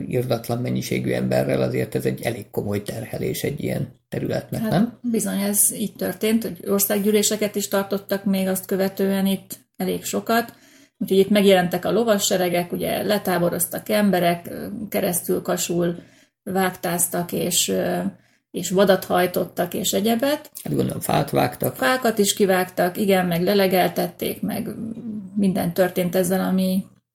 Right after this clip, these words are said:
Speaker 2: gyakorlatilag a vegetáció kipusztult, az állatok is megritkultak ezen a részen, és, ö, az esőzések, az árvizek,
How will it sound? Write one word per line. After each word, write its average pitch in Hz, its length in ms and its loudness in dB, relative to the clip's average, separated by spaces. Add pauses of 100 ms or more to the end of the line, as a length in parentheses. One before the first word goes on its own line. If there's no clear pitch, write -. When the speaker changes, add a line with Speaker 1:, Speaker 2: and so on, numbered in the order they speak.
(320)
Speaker 2:
gyakorlatilag 190 540 4
a 190 100 4
vegetáció 180 800 0
kipusztult, 247 840 2
az 185 140 0
állatok - 1300 -2
is 202 160 2
megritkultak 226 920 6 (840)
ezen 202 260 0
a 208 100 2
részen, 220 400 2
és, 196 300 -2
ö, 190 440 0 (1040)
az 190 160 -6
esőzések, 190 760 0
az 175 140 0
árvizek, 190 760 4